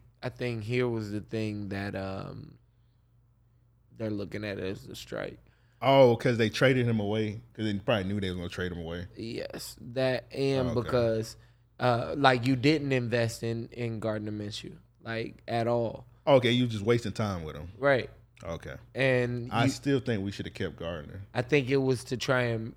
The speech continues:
Speaker 1: like, I guess, um, have the whole hunger, uh, of Trevor Lawrence come out or whatever,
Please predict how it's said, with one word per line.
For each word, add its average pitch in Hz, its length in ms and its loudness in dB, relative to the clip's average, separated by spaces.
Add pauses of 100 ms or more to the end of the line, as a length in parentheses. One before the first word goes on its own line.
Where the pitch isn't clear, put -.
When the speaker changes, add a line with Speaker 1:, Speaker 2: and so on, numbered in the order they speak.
(140)
Speaker 1:
like, 107 300 -6 (140)
I 113 100 -8
guess, 117 420 -4 (640)
um, 52 800 -10 (320)
have 120 320 -2
the 120 100 -2
whole 117 340 2
hunger, 120 580 0 (720)
uh, - 600 -6 (120)
of 110 400 -4
Trevor 123 320 0
Lawrence 123 400 -2
come 127 220 -2
out 127 180 2
or 123 60 0
whatever, 131 460 0